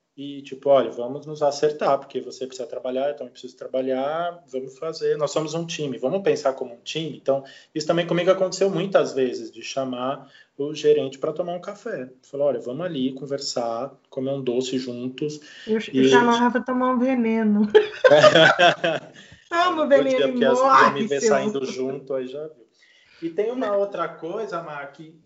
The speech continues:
Speaker 1: que eu aprendi com o tempo, que é assim, a gente também precisa entregar até onde eles absorvem.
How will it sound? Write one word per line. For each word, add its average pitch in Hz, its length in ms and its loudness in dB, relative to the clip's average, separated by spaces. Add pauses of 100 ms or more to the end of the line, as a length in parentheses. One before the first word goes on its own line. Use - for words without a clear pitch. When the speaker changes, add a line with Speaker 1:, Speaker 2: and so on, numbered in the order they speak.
Speaker 1:
que - 80 -12
eu 165 80 -6
aprendi 165 460 -8
com 156 160 -12
o 139 80 -12
tempo, 185 320 -6
que 175 80 -6
é 175 40 2
assim, 165 380 -4 (540)
a 156 80 0
gente 190 240 0
também 196 180 2
precisa 196 300 -2
entregar 170 1040 0
até 180 540 0
onde 196 380 -2
eles 196 300 0
absorvem. 143 840 -4